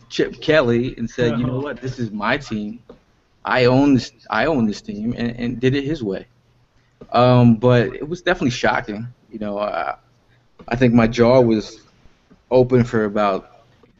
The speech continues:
Speaker 1: uh, about half hour. Um, I was ready for the Eagle Twitter Awards, all hyped about that. I'm like, "Yo, Chip Kelly just stole the Eagle Twitter Awards thunder." Um, but, um,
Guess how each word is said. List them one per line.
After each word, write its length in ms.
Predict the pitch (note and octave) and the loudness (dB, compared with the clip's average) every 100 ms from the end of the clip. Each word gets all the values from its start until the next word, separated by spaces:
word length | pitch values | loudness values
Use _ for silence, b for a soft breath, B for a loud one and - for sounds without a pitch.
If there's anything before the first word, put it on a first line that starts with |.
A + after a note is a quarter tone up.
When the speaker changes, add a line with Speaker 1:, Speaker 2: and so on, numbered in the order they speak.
| _ _ _ - | _ _ _ -6
Speaker 1:
uh, 600 | A#2+ F#2 G#2 A#2 B B B B - | -4 -4 -4 -4 B B B B -2
about 200 | A2+ G#2+ | 0 2
half 320 | B2 B2 B2 | 0 0 0
hour. 400 | A2 G#2 C3 - _ _ _ _ | 2 2 -2 -6 _ _ _ _
Um, 380 | - G#2 G#2 F#2+ - | -8 -6 -6 -6 -2
I 60 | |
was 120 | A#2+ | 2
ready 140 | B2 B2 | 4 4
for 120 | B2+ | 2
the 140 | B2 | 0
Eagle 280 | B2+ C3 B2+ | 0 -2 -2
Twitter 320 | B2 D3 D3+ | 0 2 4
Awards, 500 | C3 A2+ G#2+ A2+ B2+ | 4 2 2 0 -2
all 120 | B2 G#2 | -4 -2
hyped 260 | B2 A#2+ | -2 -2
about 340 | A2+ A2+ G2 A#2+ | -2 -2 -2 -4
that. 240 | B2+ B2 | -2 -2
I'm 100 | G#2+ | -2
like, 220 | G2+ G2+ b b b b _ - | -6 -8 b b b b _ -6
"Yo, 320 | C#3 G#2+ G#2+ | 0 0 0
Chip 320 | - - F3 | -2 0 0
Kelly 260 | - D#3 D3+ | 0 2 2
just 240 | A#2+ A#2 | 0 -4
stole 680 | - B2 C3 D3 D3 C#3 - _ - | -2 2 6 6 6 2 -4 _ -18
the 80 | - | -4
Eagle 260 | B2+ C3 | 0 0
Twitter 300 | C3 - A#2+ | 0 -2 -2
Awards 400 | A#2 A#2 A2 G#2+ | 0 2 0 -2
thunder." 540 | - B2+ D#3 D3 G2 - _ _ _ b b | -4 -2 0 0 -2 -6 _ _ _ b b
Um, 340 | - G#2+ G#2 G2 | -4 -2 -2 -4
but, 260 | A2+ G#2+ | -2 -2
um, 380 | G#2 G2+ G2 F#2+ | -2 -4 -6 -8